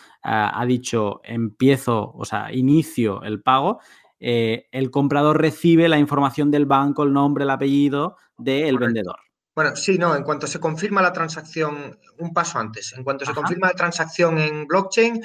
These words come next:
Speaker 2: y ya está el dinero bloqueado, entonces se muestra la información de pago.
Speaker 1: Perfecto. Vale, entonces, digamos, lo, pues tú has saltado ya un paso siguiente, que es el comprador ya ha iniciado ese pago y
Speaker 2: Ujú.
Speaker 1: se le envía otro mensaje al vendedor diciendo, "Comprueba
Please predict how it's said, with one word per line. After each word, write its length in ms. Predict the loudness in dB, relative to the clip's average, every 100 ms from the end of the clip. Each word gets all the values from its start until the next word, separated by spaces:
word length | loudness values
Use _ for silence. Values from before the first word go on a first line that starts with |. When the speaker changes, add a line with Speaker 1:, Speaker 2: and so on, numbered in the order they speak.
| -8
Speaker 2:
y 140 | -6 0
ya 120 | 0
está 180 | 2 0
el 60 | 2
dinero 240 | 0 2
bloqueado, 680 | 2 2 2 2 2 -2 -2
entonces 760 | 0 0 0 0 2 0 -6 -8
se 80 | -8
muestra 320 | -8 -8 -6
la 60 | -6
información 440 | -6 -10 -8 -6
de 80 | -6
pago. 280 | -6 -8 -14 _ _ _ _ _ _ _
Speaker 1:
Perfecto. 580 | -10 -10 -14 -14 -20 _ _ _ -10
Vale, 240 | -8 -8 -6
entonces, 460 | -2 0 0 -2
digamos, 360 | -2 0 0 -2
lo, 260 | -4 -4
pues 260 | -12 -14 _ _ _ -10
tú 120 | -8
has 80 | -4
saltado 340 | -4 -4 -2
ya 140 | 0 0
un 140 | -2
paso 220 | -4 -8 -8
siguiente, 480 | -4 -2 -2 -2
que 160 | -2 -2
es 120 | -4 -12 _ _ _
el 220 | -4 -2
comprador 460 | 0 0 2 2 2
ya 140 | 2
ha 40 | 2
iniciado 500 | 2 2 0 0 0
ese 160 | -2
pago 460 | 0 2 2 -2 -6 _ _
y 160 | 0 0
Speaker 2:
Ujú. 40 |
Speaker 1:
se 160 | 0 0
le 60 |
envía 300 | 2 4 4
otro 220 | 2 2 0
mensaje 420 | 0 -2 -4 -4
al 80 | -4
vendedor 360 | -2 -2 -2
diciendo, 460 | -6 -4 -2 -2 0
"Comprueba 800 | -2 0 2 4 2 0 -8